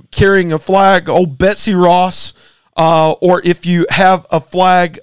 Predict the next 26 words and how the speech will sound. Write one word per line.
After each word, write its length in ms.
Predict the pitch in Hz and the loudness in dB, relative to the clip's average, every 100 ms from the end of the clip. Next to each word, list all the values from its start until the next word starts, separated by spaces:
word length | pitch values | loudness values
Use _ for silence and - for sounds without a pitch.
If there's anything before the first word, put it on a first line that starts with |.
| - | -12
uh, 600 | 64 78 78 82 82 73 | -6 -6 -4 -6 -6 -6
th-, 500 | 57 64 - 92 117 | -10 -14 -16 -18 -16
the 640 | 107 143 151 147 143 147 - | -12 -4 0 0 -2 -4 -2
pride 340 | 226 220 214 | 0 0 -2
flag, 420 | - 190 185 180 | 0 2 2 2
or, 260 | 175 180 180 | 2 2 2
or, 400 | - 190 214 - - _ - - - - _ - | 2 2 2 -2 -10 _ -20 -20 -20 -20 _ -18
uh, 300 | 101 117 92 | -14 -10 -4
a 60 | 175 | -2
German 640 | 135 196 226 220 202 190 180 _ _ _ | 0 0 0 -2 -2 -6 -10 _ _ _
flag 340 | - 202 208 | -2 0 2
with 140 | 185 185 | -2 -6
a 40 | |
swastika. 720 | - 170 156 147 107 - 69 - 135 | -6 -2 -2 -2 -8 -14 -20 -16 -2
There 180 | 220 | -2
are 60 | 240 | -2
consequences. 1000 | - - - 247 247 190 - 147 - 120 - - 170 | -6 -16 -8 -6 -6 -8 -10 -16 -16 -18 -20 -10 -4
They 120 | 170 | -4
could 260 | - - | -2 -6
be 140 | 131 139 127 - | -6 -12 -14 -6
good 640 | 160 160 202 262 330 262 _ | 2 4 4 0 -6 -10 _
rewards. 720 | 196 254 262 294 294 - - _ _ _ _ _ _ _ _ | -10 -6 -2 0 -2 -6 -12 _ _ _ _ _ _ _ _
They 220 | 147 196 | -2 -2
could 300 | - 233 175 | 0 -4 -4
be 220 | 185 180 147 | -4 -4 -4
negative. 640 | 151 139 107 - - _ | -2 -2 -4 -12 -20 _